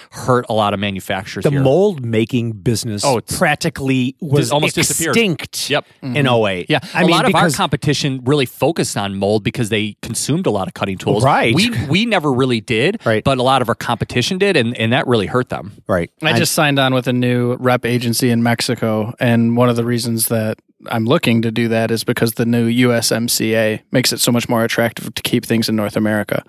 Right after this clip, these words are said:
Speaker 2: Mm-hmm.
Speaker 3: One of their big focuses is the mold industry.
Speaker 2: Right.
Speaker 3: We'll see how they do. I'm really excited about it, but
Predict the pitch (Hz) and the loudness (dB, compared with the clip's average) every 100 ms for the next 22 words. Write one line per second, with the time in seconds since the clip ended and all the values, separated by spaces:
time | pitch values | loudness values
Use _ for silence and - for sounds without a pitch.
0 | - 110 95 104 107 113 113 113 113 107 | -2 0 2 2 2 2 2 2 0 0
1 | 113 - 110 117 117 113 113 107 95 101 | -2 -2 -2 0 2 0 0 0 0 -4
2 | 92 - - 98 - _ - 107 104 110 | -6 -6 -4 -6 -8 _ -2 2 4 2
3 | - 123 - 131 123 120 117 131 123 120 | 0 0 2 4 4 2 4 4 4 4
4 | 120 117 110 120 117 123 120 117 117 - | 4 2 0 0 0 -2 0 0 0 0
5 | 117 - | -2 -2